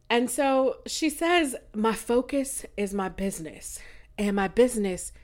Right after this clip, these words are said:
is," and you thought, we all thought she was gonna say, like, "It's thriving, da, da, da." She says, "My focus is my business,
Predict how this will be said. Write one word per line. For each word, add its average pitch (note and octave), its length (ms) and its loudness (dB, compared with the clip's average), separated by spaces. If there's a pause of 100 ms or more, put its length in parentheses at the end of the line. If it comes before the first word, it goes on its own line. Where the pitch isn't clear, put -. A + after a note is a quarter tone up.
(280)
is," F#3 540 -2 (600)
and B3+ 180 8
you D4+ 120 8
thought, D#4+ 440 6 (640)
we A3+ 320 0
all C4+ 160 8
thought A3 320 4
she - 100 -4
was A3+ 120 2
gonna G#3+ 180 4
say, G3+ 160 2
like, F#3 160 0
"It's F#3 160 -4
thriving, A3 440 6
da, G3+ 100 0
da, G3 80 -2
da." G3+ 140 2
She B3 120 -2
says, G3 320 -2 (300)
"My A3 100 2
focus C4 400 0
is G3+ 220 -4
my G3 120 -2
business, F3 540 -4